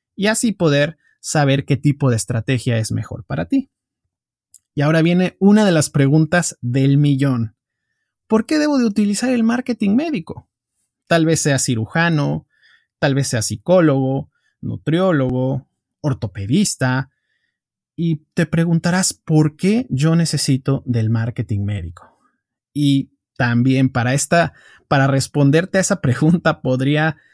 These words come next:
en serio hacer un podcast completo dándote una cantidad impresionante de razones, pero vamos a abordar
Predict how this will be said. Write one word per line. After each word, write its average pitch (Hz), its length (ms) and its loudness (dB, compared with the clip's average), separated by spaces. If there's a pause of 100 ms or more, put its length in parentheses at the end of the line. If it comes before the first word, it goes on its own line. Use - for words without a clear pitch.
(420)
en 131 200 2
serio 151 320 4
hacer 151 220 4
un 147 240 2
podcast 156 800 0
completo 170 1000 0
dándote 175 680 0
una 269 280 0
cantidad 143 440 0
impresionante 143 680 0
de 139 80 4
razones, 131 500 0
pero 139 200 2
vamos 170 280 2
a 160 60 -2
abordar 127 420 -2